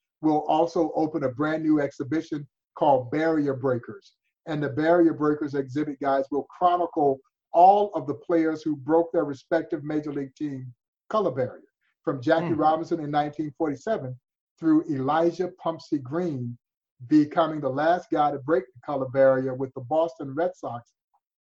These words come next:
Speaker 1: twelve years later in nineteen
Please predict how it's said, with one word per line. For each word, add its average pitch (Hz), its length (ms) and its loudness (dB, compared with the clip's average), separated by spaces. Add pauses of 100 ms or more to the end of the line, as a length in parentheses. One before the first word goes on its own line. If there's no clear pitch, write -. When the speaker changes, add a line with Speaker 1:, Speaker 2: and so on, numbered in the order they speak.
(120)
Speaker 1:
twelve 175 500 0
years 143 400 -2
later 151 360 -2 (520)
in 131 200 -8
nineteen 151 520 -10